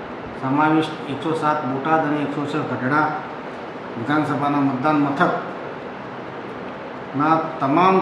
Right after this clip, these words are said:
પી એસ એલ પર વહીવટી તંત્ર દ્વારા ઘોડિયાની સગવડ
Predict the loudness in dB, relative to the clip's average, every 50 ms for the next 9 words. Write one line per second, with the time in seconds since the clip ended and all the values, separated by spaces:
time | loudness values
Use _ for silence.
0 | 2 4 4 4 6 6 6 4 6 4 4 4 2 0 0 -2 -4 -6 -8 -10
1 | -12 -12 -12 -10 -10 -10 -10 -10 -10 -10 -12 -10 -12 -12 -12 -10 -10 -10 -10 -10
2 | -10 -10 -10 -10 -8 -6 -4 -2 0 2 2 4 4 4 4 4 4 2 2 2
3 | 2 2 2 2 2 2 2 2 2 2 0 -2 -6 -8 -10 -10 -10 -10 -10 -10
4 | -10 -10 -10 -10 -10 -10 -10 -10 -10 -10 -10 -10 -10 -10 -10 -10 -10 -10 -10 -10
5 | -10 -10 -10 -10 -12 -12 -10 -10 -10 -10 -10 -10 -10 -8 -6 -6 -4 -2 2 4
6 | 6 6 8 8 6 6 4 2 2 4 4 4 4